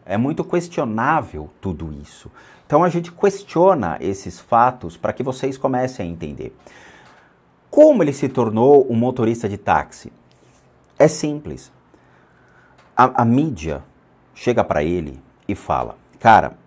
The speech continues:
é, a gente tem a Teresa Caputo e Tyler Henry como estrelinhas ali, mas os dois já caíram. A Teresa Caputo tá sendo processada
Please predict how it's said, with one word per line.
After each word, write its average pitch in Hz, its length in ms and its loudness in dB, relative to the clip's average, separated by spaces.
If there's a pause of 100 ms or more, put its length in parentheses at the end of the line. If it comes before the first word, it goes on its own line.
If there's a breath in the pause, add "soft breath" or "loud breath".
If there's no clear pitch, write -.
(340)
é, 92 420 -2 (280)
a 104 80 0
gente 165 220 -8
tem 110 180 -2
a 95 80 -4
Teresa 127 300 -4
Caputo 165 600 -4
e 123 120 -8 (180)
Tyler 101 460 0
Henry 139 440 -4 (460 loud breath)
como 147 500 4
estrelinhas 123 640 -2
ali, 110 320 -4
mas 113 220 -8
os 190 100 -4
dois 170 220 0
já 175 100 -4
caíram. 110 560 -2
A 64 40 -16
Teresa 87 260 -4
Caputo - 340 -4
tá 85 120 -6
sendo 82 240 -10
processada 78 840 -6